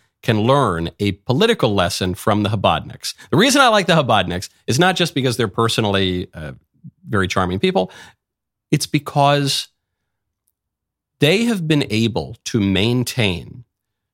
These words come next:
tradition and a coherence within their community and big families and political power that they can wield in their communities while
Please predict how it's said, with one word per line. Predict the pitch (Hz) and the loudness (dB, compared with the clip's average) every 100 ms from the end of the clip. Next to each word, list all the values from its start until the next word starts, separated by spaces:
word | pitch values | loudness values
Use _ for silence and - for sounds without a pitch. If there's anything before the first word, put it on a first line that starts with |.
| _ _ _ _ - | _ _ _ _ -10
tradition | - 127 131 147 - - - _ _ _ _ _ _ - | -2 0 2 0 -2 -8 -20 _ _ _ _ _ _ -2
and | 107 107 104 - _ _ _ _ _ | 0 2 -2 -6 _ _ _ _ _
a | - | -12
coherence | - 135 113 - 170 104 73 - - - | -2 -2 0 0 2 2 -2 -8 -10 -6
within | 104 101 127 | -6 0 0
their | 131 123 | 2 0
community | - 104 101 113 101 - - _ _ _ _ | -2 -2 0 0 0 -6 -16 _ _ _ _
and | 101 107 104 110 104 - _ - | 0 0 2 -2 -4 -8 _ -2
big | 120 139 | -2 0
families | - 135 135 135 95 - - - - _ _ _ 104 | -2 0 2 0 -2 -6 -12 -10 -12 _ _ _ -2
and | 98 101 104 101 - _ _ _ _ - - - | 0 2 0 -2 -8 _ _ _ _ -20 -16 -4
political | 127 127 127 127 117 117 113 101 _ _ _ | -2 0 0 0 0 0 -2 -6 _ _ _
power | - - 147 139 92 78 | -10 0 0 2 0 -4
that | 95 - | -6 0
they | 113 | 0
can | - 117 98 98 120 | 0 -2 -2 -6 -4
wield | 147 175 165 127 101 98 | 0 2 2 2 0 -2
in | 104 | 0
their | 98 | 0
communities | 92 98 92 90 82 87 95 - _ _ | -2 -4 -2 -4 -6 -8 -8 -10 _ _
while | 101 107 123 156 151 | -4 2 2 2 0